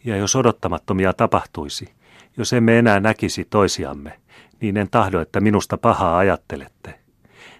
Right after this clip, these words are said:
Tiedätte meidän seisovan vallankumouksen partaalla." "Sen tiedän, madame."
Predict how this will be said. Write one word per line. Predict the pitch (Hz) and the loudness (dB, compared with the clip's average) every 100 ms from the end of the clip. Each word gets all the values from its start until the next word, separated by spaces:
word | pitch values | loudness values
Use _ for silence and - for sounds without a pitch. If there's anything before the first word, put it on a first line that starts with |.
| _ | _
Tiedätte | 135 107 - | -4 -2 -2
meidän | 104 107 | 0 2
seisovan | 101 120 104 92 95 | 2 0 0 0 2
vallankumouksen | 117 107 73 - 78 - 95 | 4 4 0 -6 -10 -8 -4
partaalla." | 85 98 87 - 69 71 - _ _ _ _ _ _ _ | 0 0 0 -10 -12 -14 -20 _ _ _ _ _ _ _
"Sen | - 87 76 | -10 -8 -4
tiedän, | 92 78 71 | -4 -4 -8
madame." | 65 - 73 | -12 -16 -20